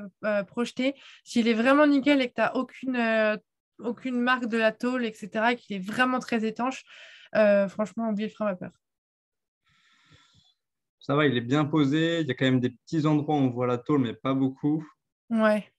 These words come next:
Speaker 1: ok.
Speaker 2: Et, euh, et puis, en plus, euh, de pas mettre le frein vapeur, ça me facilite quand même vachement la, l'affaire parce que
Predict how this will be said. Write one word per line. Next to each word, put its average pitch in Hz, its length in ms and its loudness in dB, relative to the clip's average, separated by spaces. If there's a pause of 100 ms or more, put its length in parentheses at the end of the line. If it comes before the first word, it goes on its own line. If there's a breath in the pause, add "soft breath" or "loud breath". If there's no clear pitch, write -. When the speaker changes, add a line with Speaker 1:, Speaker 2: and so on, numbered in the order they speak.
Speaker 1:
ok. 220 240 -8
Speaker 2:
Et, 202 180 -6 (120)
euh, 110 540 -10
et 120 120 -2
puis, 135 180 0
en 127 80 2
plus, 160 260 2
euh, 120 120 8
de 117 100 2
pas 135 140 2
mettre 151 180 2
le 151 80 2
frein - 160 0
vapeur, 143 240 2
ça 123 100 -4
me 117 80 -2
facilite 120 420 -4
quand 120 120 -2
même 113 140 -4
vachement 131 340 2
la, 120 600 2
l'affaire 123 460 -4
parce - 200 -6
que 110 460 -2